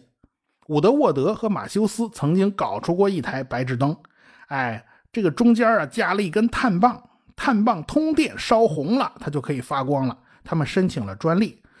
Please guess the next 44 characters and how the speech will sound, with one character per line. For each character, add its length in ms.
后 180
来 160
呢， 280
还 240
跟 280
爱 180
迪 140
生 240
闹 160
起 100
了 100
专 160
利 120
纠 120
纷。 300
一 120
八 120
七 200
四 180
年， 180
他 100
们 80
在 140
加 240
拿 120
大 320
申 240
请 160
了 80
专 200
利； 180
一 80
八 100
七 140
六 160
年 200
在 140
美 400
国 320
申 220
请 120
了 80
专 220
利。 160